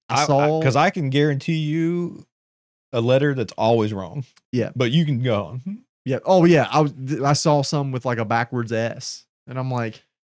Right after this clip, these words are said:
Speaker 2: Yeah. S's is probably number two
Speaker 1: It's
Speaker 2: that I
Speaker 1: like,
Speaker 2: see.
Speaker 1: you know, like,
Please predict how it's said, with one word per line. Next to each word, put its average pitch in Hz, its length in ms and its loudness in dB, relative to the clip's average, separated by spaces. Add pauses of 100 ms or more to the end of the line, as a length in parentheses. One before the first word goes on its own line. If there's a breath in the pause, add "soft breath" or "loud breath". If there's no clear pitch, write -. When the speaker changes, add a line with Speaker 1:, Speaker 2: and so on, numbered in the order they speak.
Speaker 2:
Yeah. 113 160 -4 (340)
S's 156 320 0
is 180 140 -2
probably 151 320 0
number 127 280 0
two 104 240 -4 (100)
Speaker 1:
It's - 80 -2
Speaker 2:
that 101 60 -2
I - 20 0
Speaker 1:
like, 160 100 2
Speaker 2:
see. 147 140 0
Speaker 1:
you 180 80 0
know, 214 320 -4
like, 151 240 -4